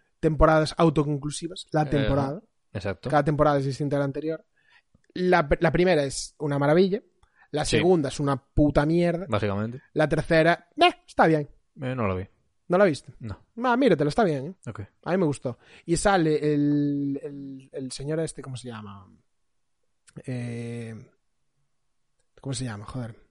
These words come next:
Speaker 1: El que tiene un Oscar ahora, Ma-, Mas-, Mahershala Ali o algo así.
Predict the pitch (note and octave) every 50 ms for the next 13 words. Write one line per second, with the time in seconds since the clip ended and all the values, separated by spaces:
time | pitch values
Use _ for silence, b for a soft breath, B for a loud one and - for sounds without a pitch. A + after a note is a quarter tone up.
0 | _ _ _ _ _ _ _ _ b b b b - D3+ - E3 C#3 - G3+ G3+
1 | F3 G#3 G#3 F3 - E3 E3+ E3+ C#3+ C#3 C#3 D3+ D#3 - D#3+ E3 F3 F3 F#3+ -
2 | - F#3 F3+ F3 - - E3+ - - G#3 A3 A3+ A3 A3 - - G#3 G#3+ F3+ C3+
3 | B2+ C3 D3+ E3+ F3+ - - C3